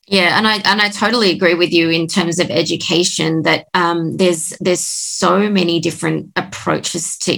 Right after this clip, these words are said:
implant dentistry. It's actually not consistently, it's not taught that consistently. There's a lot of variation in the clinical approach,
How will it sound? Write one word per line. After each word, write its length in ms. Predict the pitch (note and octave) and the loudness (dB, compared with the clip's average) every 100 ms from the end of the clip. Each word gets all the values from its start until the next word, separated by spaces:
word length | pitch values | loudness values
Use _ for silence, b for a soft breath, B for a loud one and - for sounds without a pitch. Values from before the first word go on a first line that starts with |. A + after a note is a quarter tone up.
| E3 | -2
implant 500 | D#3+ - F3 D#3 - | -4 -2 -4 -4 -4
dentistry. 540 | D#3+ D#3+ E3+ - C#3+ | -6 -4 -6 -4 -2
It's 140 | F3 | 0
actually 340 | F#3+ F#3+ B3 F#3+ | -2 0 0 0
not 300 | F#2 - - _ _ - | 0 -4 -10 _ _ -4
consistently, 1080 | F3 D#3 - F#3 - F3+ D#3 E3+ E3 D#3 D#3+ B B | -4 -2 -2 -4 -2 -4 -4 -2 -2 -2 -6 B B
it's 180 | G3+ F#3+ | -4 2
not 240 | A#3+ C4 - | 2 2 0
taught 320 | - F3 - | 0 0 0
that 220 | D3 - | -4 -2
consistently. 640 | E3+ D#3+ - - - E3+ F3 | -6 -4 -6 -6 -4 -2 0
There's 160 | F3+ | 0
a 60 | F3 | 0
lot 160 | F3 | 0
of 80 | F3 | -2
variation 720 | E3 D#3+ D#3+ - D#3+ - F3 | 0 0 2 0 -2 -2 -2
in 120 | E3 D#3+ | 0 -2
the 60 | |
clinical 440 | D#3 - D#3+ - E3+ | -2 -2 -2 -2 -4
approach, 760 | - F3 D#3 - - - - | -2 -2 -2 -4 -10 -14 -12